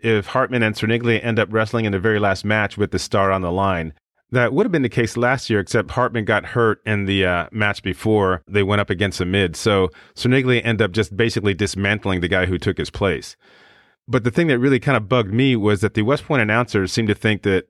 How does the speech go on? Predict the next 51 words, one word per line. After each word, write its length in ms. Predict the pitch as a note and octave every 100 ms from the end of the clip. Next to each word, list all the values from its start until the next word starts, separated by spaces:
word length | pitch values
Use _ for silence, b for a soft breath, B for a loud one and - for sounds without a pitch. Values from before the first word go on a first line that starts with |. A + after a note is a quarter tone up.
| -
if 140 | G#2+
Hartman 340 | - B2+ A#2 G2+
wasn't 320 | C#3 E3 F2+
injured, 460 | G#2 F#2+ G2 F#2 -
Army 280 | A#2+ B2 G#2+
would 120 | G2
have 140 | F#2+
just 340 | E2+ G2 - -
cruised 400 | - A#2+ G#2+ -
to 60 | G2
that 200 | F#2 -
star 320 | - G#2 F#2
win 240 | G2 F#2
easily. 540 | F2+ G#2+ F#2+ E2+ E2 - B B B B
And 340 | A#2+ A2+ G#2 G#2+ _ _
that 280 | - C3 G#3
annoyed 420 | C3 A#2+ B2 B2+
me 80 | G#2
because 460 | F#2 G2+ - G#2+ G2+
they 100 | A2+
clearly 320 | - F3 D#3+
didn't 200 | B2 G#2
know 120 | G#2+
anything 220 | A2+ A2
about 240 | G2+ G#2 G#2
Cerniglia 480 | - G2+ G2+ G2 F2
at 80 |
all. 320 | F2+ E2+ D2+ - b b b b
Uh, 400 | A#2 A2 G2 F#2 -
they 140 | A2+
just 180 | B2 C3+
assumed 380 | B2 - C3 A#2
that 220 | A2 F#2+ _ _ _
Hartman, 400 | G2 B2 C3+ A2
who 120 | G#2+ A2+
was 100 | F#2+
a 60 |
junior 240 | F2 A#2 A2+
at 60 |
the 80 | G2+
time, 320 | - G2 F#2+
would 140 | G2 G2+
have 140 | F2
beaten, 460 | G2+ A2 G#2 F#2 F2 _ -
you 100 | G2+
know, 80 |
Cerniglia, 440 | F2+ G2 A2 G#2 G2
who 80 | G2+
was 100 | F2
a 60 |
freshman. 580 | - A#2+ C3 G2 D#2+ E2+